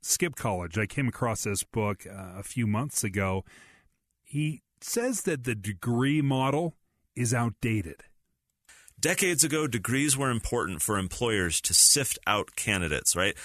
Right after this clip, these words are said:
Speaker 2: This guy, 'cause, you know, he can follow rules. He can do a really good job. He's, he's motivated. He's stuck with this for four years.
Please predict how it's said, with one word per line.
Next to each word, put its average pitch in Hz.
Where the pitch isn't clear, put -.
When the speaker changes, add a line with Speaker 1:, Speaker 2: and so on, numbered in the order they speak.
Speaker 2:
This 139
guy, 110
'cause, 98
you 98
know, 82
he 90
can 80
follow 92
rules. 123
He 87
can 87
do 90
a -
really 117
good 135
job. 156
He's, 90
he's 87
motivated. 110
He's 87
stuck -
with 135
this 143
for 135
four 156
years. 151